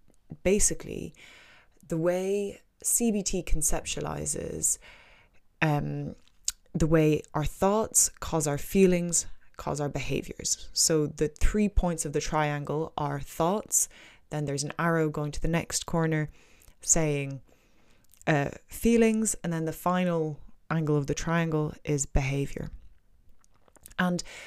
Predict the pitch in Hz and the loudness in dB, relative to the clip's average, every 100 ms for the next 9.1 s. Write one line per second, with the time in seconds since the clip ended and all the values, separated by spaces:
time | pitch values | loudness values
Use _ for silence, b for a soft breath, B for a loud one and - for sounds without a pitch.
0 | B - 185 202 - 185 175 - 165 180 | B -6 -2 -2 -2 -2 -2 -4 0 2
1 | 202 190 165 156 151 156 156 151 151 160 | 2 0 -2 -2 -2 -2 -4 -4 -2 2
2 | - 80 - - - - - - 151 143 | 2 2 -4 0 0 0 -2 0 0 0
3 | 143 143 139 156 160 147 - - - - | 0 0 -2 -4 -6 -6 -10 -10 -4 -2
4 | - B B B B 170 175 165 - - | -2 B B B B 0 0 -2 -6 -8
5 | - 170 - _ _ - - - 233 240 | -2 -2 -4 _ _ -2 2 4 4 4
6 | 202 165 - 180 160 156 143 143 - 185 | 4 4 6 4 4 2 2 4 6 6
7 | 202 - 143 127 151 143 135 135 131 - | 4 2 -2 0 2 2 2 -2 -4 2
8 | 151 151 147 131 - 135 139 143 - - | 2 2 0 0 0 2 2 -2 -6 -10